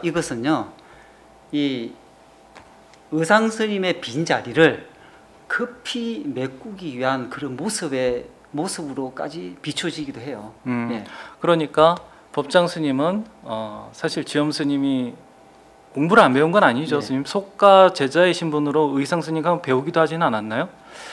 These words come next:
Speaker 1: 배웠죠.
Speaker 2: 네, 그때
Speaker 1: 네.
Speaker 2: 호도 이제 받은 걸로 알고
Speaker 1: 맞습니다.
Speaker 2: 있는데요. 네.
Speaker 1: 그 의상 스님한테는요, 의지라고 주었고요.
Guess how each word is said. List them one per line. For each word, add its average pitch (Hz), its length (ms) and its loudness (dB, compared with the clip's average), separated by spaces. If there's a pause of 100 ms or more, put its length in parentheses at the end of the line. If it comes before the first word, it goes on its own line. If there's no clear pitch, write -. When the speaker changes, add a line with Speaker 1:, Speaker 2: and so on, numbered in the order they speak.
(120)
Speaker 1:
배웠죠. 147 640 -2
Speaker 2:
네, 120 80 -2
그때 - 280 4
Speaker 1:
네. - 60 2
Speaker 2:
호도 254 280 6
이제 139 320 2
받은 139 260 2
걸로 139 160 4
알고 123 140 4
Speaker 1:
맞습니다. 120 80 -2
Speaker 2:
있는데요. 127 480 -4 (240)
네. 110 100 -8
Speaker 1:
그 156 380 6
의상 185 240 -2
스님한테는요, 143 840 -2 (320)
의지라고 170 640 0
주었고요. 113 720 -10